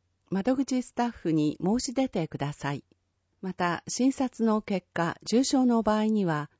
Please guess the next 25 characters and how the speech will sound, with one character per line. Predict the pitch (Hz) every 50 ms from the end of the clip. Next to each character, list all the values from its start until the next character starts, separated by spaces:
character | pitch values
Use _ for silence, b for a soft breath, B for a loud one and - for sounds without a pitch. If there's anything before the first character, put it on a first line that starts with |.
| _ _ -
二 | 185 196 202
次 | 208 247 262 262 247
救 | - - 285 269
急 | - - 180 165 156 147
の | 143 139 143 - - -
医 | 185
療 | 185 226 254 269 269 254
機 | - - -
関 | - 254 247 233 180
を | 147 127 123 -
紹 | - - 185 185 196
介 | - - 180 165 160 156
し | - - - 143
ま | 135 135 151
す。 | - - - - _ _ _ _ _ _ _ _ _ _ _ _ _ _ _ _ _ _ _ _ _ _ _ _ _ _ _ _ _ _
丸 | - 180 185 190 220 254
三、 | 254 - - 196 190 185 180 180 175 160 - _ _
百 | - - 196 - - 277
十 | - - 285 277
九 | - - 277 269 262
番 | - 254 254 254 247
通 | - - 262 254 226
報 | 180 180 160 151 147
し | - - -
て | - 151 151 143